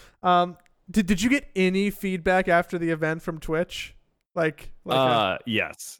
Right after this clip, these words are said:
Speaker 2: So, uh, I know that. So, for example, like, I,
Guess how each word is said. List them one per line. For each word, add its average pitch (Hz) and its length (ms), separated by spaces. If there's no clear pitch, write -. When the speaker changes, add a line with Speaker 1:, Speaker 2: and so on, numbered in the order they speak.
Speaker 2:
So, 90 440
uh, 82 420
I 104 140
know 104 280
that. 82 320
So, 95 420
for - 140
example, 98 400
like, 76 200
I, 85 220